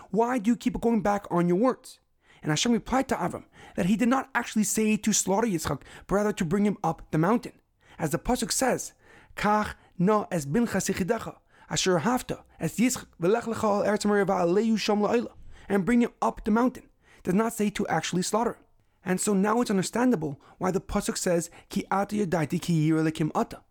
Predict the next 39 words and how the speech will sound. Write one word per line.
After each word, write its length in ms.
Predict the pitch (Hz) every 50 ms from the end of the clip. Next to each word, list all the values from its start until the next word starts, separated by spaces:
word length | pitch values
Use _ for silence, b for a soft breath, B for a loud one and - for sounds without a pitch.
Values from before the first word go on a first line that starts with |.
| _ _ _ _
that 100 | 175 165
now 360 | 175 185 196 202 214 214 214
I 60 | 214 208
understand 520 | 190 175 160 - - 196 196 196 180 B B B B B
that 120 | - 170
you 100 | 165 170
do 220 | 151 131 156 165 156
fear 260 | - - 175 202 220
God. 320 | 170 226 226 220 190 - - _ _ _ b b b b
For 140 | b - 185
Hashem 400 | 175 208 - - 233 220 196 180
knew 240 | 196 254 285 262 220
now 420 | 190 214 240 254 214 156 131 123 B B B B B
that 120 | 170 160
he 160 | 147 202 202
feared 300 | - - - 240 277 269
him 160 | 220 156 135 B B B B B
because 380 | 190 170 - - 185 175 165 -
he 100 | - 196
followed 400 | - - - 208 214 220 226 208
Hashem's 360 | 202 196 - - 220 208 -
commandments 580 | - 202 196 190 208 214 202 190 165 - - -
even 300 | - 214 208 202 233 - B B B B
when 120 | - 196 208
they 80 | 196
seemed 300 | - - 196 196 202 185 B B B B
contradictory 800 | - 190 190 190 165 147 202 196 - - 175 175 170 175 185 175
and 100 | 185 185
inconsistent. 600 | 180 - 190 170 - 240 196 - - - - - _ _ B B B B
He 100 | B 196
was 140 | 226 202 196
about 300 | 208 151 214 233 233 -
to 60 | 220
slaughter 280 | - - 220 214 208 196
his 160 | 185 202 -
son, 360 | - - 220 226 190 143 135 B B B B B B
whom 200 | - 214 196 170
God 280 | - 214 226 233 -
said 320 | - - 233 226 214 185